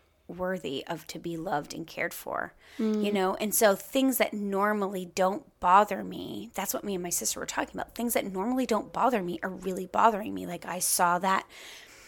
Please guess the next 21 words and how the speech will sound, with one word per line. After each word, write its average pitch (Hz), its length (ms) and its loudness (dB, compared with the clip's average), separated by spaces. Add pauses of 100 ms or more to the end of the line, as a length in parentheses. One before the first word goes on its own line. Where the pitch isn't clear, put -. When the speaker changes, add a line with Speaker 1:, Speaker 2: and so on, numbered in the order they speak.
(140)
Speaker 2:
Mm. 190 280 2
Speaker 1:
family 208 420 -2
from 233 200 -2
away. 214 840 4 (260)
This 180 220 -4
is 190 160 -2
why 185 320 -2
I 180 160 -6
got 156 220 -2
rid 208 100 -2
of 220 100 0
all 233 120 4
the 247 40 -4
social 285 340 -2
media, 208 440 0
and 175 180 -2
I'm 180 220 0
sticking - 420 0
to 339 160 0
it. 208 240 0
Like, 185 240 0